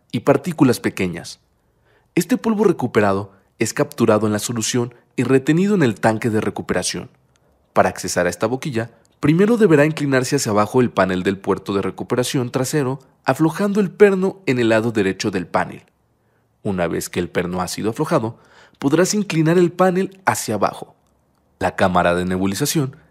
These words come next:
está localizada en el lado izquierdo del puerto del modo en seco. Girando la boquilla tres cuartos en sentido contrario de las manecillas del reloj, podrás aflojar la boquilla y después podrás sacar la cámara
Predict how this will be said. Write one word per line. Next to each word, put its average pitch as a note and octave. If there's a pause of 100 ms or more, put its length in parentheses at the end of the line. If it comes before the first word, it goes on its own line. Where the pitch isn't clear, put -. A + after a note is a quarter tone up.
(160)
está F#3+
localizada D#3+
en C3+
el A2
lado A2
izquierdo A#2+
del G#2
puerto C3+
del G#2+
modo G2
en F2+
seco. - (320)
Girando G3+
la G#3+
boquilla A#2
tres G#2+
cuartos -
en G#2
sentido F#2
contrario F2+
de F2
las F2
manecillas F#2
del G#2
reloj, B2 (320)
podrás F3+
aflojar F3
la D#3+
boquilla D3+
y D3
después C#3
podrás C#3
sacar B2+
la A2+
cámara E3